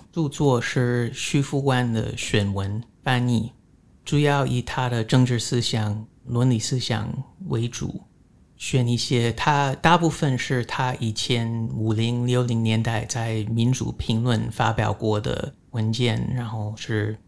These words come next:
重新出版变成书。我选一些我觉得比较重要的论文，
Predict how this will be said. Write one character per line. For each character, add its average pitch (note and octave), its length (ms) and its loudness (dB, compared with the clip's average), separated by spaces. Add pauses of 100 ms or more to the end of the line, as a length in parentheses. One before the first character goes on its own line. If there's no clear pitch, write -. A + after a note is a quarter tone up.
(100)
重 B2 220 0
新 A2 420 0 (280)
出 D3 160 2
版 G#2+ 260 0
变 A2 160 0
成 A2 160 -2
书。 A#2 340 -2 (460)
我 C3 200 -4
选 A#2+ 280 2
一 B2+ 120 0
些 B2 320 0
我 G#2+ 260 2
觉 A2 180 0
得 A2 220 2 (100)
比 B2 120 -4
较 A2+ 180 4
重 A#2 260 2
要 A2 240 2
的 G#2+ 280 -2
论 A2 260 0
文， B2 300 -4